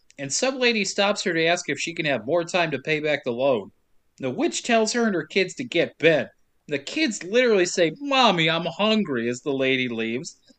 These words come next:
The mom says, "Me too, sweetheart." So that's the level of writing we're getting in this. We didn't mention it this time. This movie was written by Christopher Columbus, the, uh, director of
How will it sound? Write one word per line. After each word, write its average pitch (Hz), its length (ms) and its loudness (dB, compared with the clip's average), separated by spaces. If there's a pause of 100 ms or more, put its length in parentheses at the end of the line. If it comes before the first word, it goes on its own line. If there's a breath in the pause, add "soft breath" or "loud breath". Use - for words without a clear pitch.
The 151 100 -6
mom 160 260 -2
says, 156 320 0
"Me 202 380 4
too, 180 340 -4
sweetheart." 131 880 -2 (1600 soft breath)
So 151 200 0
that's 196 200 4
the 240 80 -2
level 185 320 6
of 131 60 4
writing 135 360 4
we're 113 100 -2
getting 117 300 -2
in 110 80 -6
this. 117 220 -4 (340)
We 185 80 0
didn't 254 240 4
mention 220 300 2
it - 100 -4
this 170 160 0
time. 139 240 2
This 160 180 -6
movie 226 200 -2
was 180 180 0
written 170 220 -4
by 139 160 2
Christopher 139 500 -8
Columbus, 131 720 -4 (1800)
the, 147 380 4
uh, 131 240 6
director 143 600 4
of 117 100 2